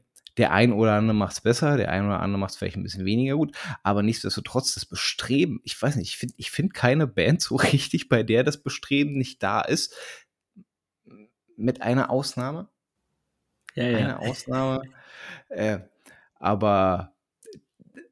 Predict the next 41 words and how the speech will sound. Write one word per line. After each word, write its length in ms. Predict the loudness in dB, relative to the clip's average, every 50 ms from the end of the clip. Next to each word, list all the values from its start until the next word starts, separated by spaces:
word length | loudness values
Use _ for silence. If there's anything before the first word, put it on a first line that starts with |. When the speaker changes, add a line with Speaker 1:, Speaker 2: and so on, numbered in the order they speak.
| _ _ _
Speaker 1:
da 180 | 4 6 6
wird 160 | 6 4 4 6
Mo 260 | 8 12 12 12 12
ja 120 | 12 12
gleich 260 | 10 8 6 4 4
noch 80 | 4 2
in 60 | 0
aller 280 | 0 0 0 -2 -2 -2
Ruhe 380 | -2 -2 -2 -2 -2 -2 -2
Speaker 2:
Ja. 100 | -2 -2
Speaker 1:
ganz 240 | -2 -2 -4 -4 -6
viel 220 | -8 -6 -6 -4 -4
drüber 260 | -6 -6 -8 -6 -6
erzählen 480 | -6 -4 -4 -2 -2 -2 -2 -4 -4
wollen. 200 | -6 -8 -8 -4
Speaker 2:
Ja. 180 | -2 -2 -2 -2 -4 -10 -18 -20 -20 -20 -10 -2
Ich 120 | 0 2
möchte 220 | 4 4 4 2 2
noch 60 | 0
einwerfen, 440 | 2 2 4 4 4 4 4 4 2
weil 120 | 4 4 4
du, 320 | 4 2 2 2 0 0
äh, 380 | 2 4 6 6 6 6 4 4
gerade 320 | 4 4 4 4 4 4 4
es 140 | 4 2 2
ja 160 | 2 2 4 4
auch 300 | 2 0 0 -2 -10 -14
genauso 380 | -6 -2 0 0 0 0 0
wie 100 | 0 0
ich 100 | 0 2
vorher, 240 | 4 4 4 4 2
also 200 | 0 -2 -2 -2
auf 100 | -2 0
Black 200 | 0 0 0 0
Metal 160 | 0 -2 0 -2
bezogen 340 | -2 -2 0 0 0 2
hast, 220 | 0 0 0 -2 -2 0
ähm, 320 | 2 2 2 2 2 0 -2
Septic 420 | 0 2 0 2 2 0 -4 -4
Flesh 500 | 2 4 4 4 4 2 -2 -6 -8 -12 -10
k-, 120 | -10 -10